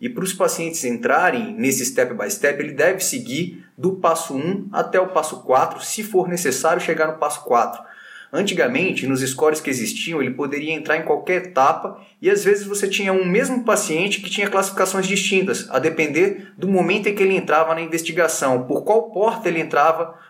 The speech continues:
para ser investigado. Então é isso que a gente vai detalhar hoje, para que todos entendam qual que a me-, talvez seja a melhor maneira que a gente tem hoje para seguir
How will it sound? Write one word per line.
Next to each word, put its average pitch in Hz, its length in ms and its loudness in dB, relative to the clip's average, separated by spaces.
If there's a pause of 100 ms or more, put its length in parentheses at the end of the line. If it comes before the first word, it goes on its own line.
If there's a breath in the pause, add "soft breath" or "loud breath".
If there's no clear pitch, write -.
para 147 120 0
ser 156 180 -2
investigado. 135 720 -2 (180 loud breath)
Então 160 160 2
é 170 60 4
isso 180 180 0
que - 60 -2
a 165 40 0
gente 170 140 -6
vai 156 120 2
detalhar 131 460 0
hoje, 147 240 0
para 131 140 0
que 127 100 -10
todos 147 280 -2
entendam 139 560 -2 (240 loud breath)
qual 202 300 2
que 196 540 -2 (200)
a 147 140 2
me-, 160 180 -2
talvez 156 680 0
seja 165 220 2
a - 20 2
melhor 151 360 2
maneira 170 380 2
que 156 60 -2
a 143 60 2
gente 139 200 -6
tem 131 160 -2
hoje 175 380 0 (180 loud breath)
para 170 160 2
seguir 180 640 -4